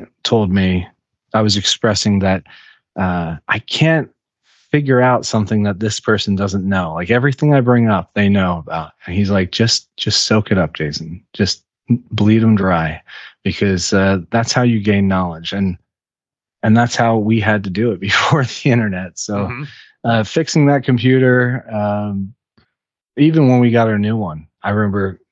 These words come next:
Speaker 1: that went to my bedroom, and I kept tinkering with it and working on it for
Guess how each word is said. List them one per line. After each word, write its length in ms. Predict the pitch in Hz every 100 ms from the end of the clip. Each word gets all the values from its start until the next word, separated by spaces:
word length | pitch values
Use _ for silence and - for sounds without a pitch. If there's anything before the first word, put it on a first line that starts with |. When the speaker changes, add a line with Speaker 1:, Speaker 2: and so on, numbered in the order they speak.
| _
Speaker 1:
that 280 | 107 107 117
went 160 | 110 104
to 80 | 107
my 180 | 101 98
bedroom, 560 | 92 95 92 87 80
and 220 | - 95 92
I 300 | 104 101 - - - _
kept 280 | - 110 98 _
tinkering 540 | - 113 107 110 107 104
with 240 | 104 101
it 260 | 107 104 95
and 240 | 98 98
working 400 | 98 104 - 101
on 220 | 95 95 98
it 160 | 92
for 380 | - 95 90 85